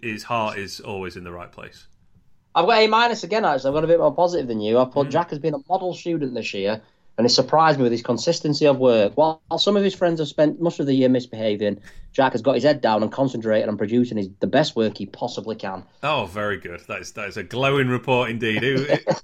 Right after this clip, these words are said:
Speaker 2: <laughs>
Speaker 1: who's next?
Speaker 2: Um, let's go, um, let's go, uh, Bogle.
Speaker 1: Mm.
Speaker 2: Um, I've g-, I've given him a C, C,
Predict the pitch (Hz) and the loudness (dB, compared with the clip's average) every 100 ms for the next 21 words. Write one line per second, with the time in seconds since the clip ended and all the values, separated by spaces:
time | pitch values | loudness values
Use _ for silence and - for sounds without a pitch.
0 | - - 175 - 170 - 151 131 110 104 | -10 0 0 0 -12 -6 -4 -2 -2 -2
1 | - - - - _ _ _ - _ - | -6 -16 -20 -20 _ _ _ -20 _ 2
2 | 160 180 185 180 180 180 180 175 165 - | 6 6 6 6 6 6 4 2 -2 -12
3 | - _ _ _ _ _ - 180 185 - | -20 _ _ _ _ _ -4 -2 -2 -2
4 | 175 170 165 165 165 165 165 165 - 151 | 2 4 4 4 4 4 4 2 0 2
5 | 151 156 151 151 151 151 147 - _ _ | 2 2 2 2 0 0 -4 -6 _ _
6 | _ - _ _ _ - - 208 214 - | _ -20 _ _ _ -20 -2 2 2 4
7 | 190 180 180 180 170 - 165 160 170 151 | 4 6 6 4 2 -4 -2 0 0 2
8 | 131 117 113 101 _ _ _ - - 123 | 2 2 0 -2 _ _ _ -12 -2 2
9 | 120 117 117 - - 135 135 175 139 180 | 2 0 -4 -8 -4 -4 0 0 0 0
10 | 185 165 - - 185 175 170 156 - - | 0 -2 -4 -4 -4 -4 -10 -14 -10 -2
11 | 156 123 113 | 2 2 0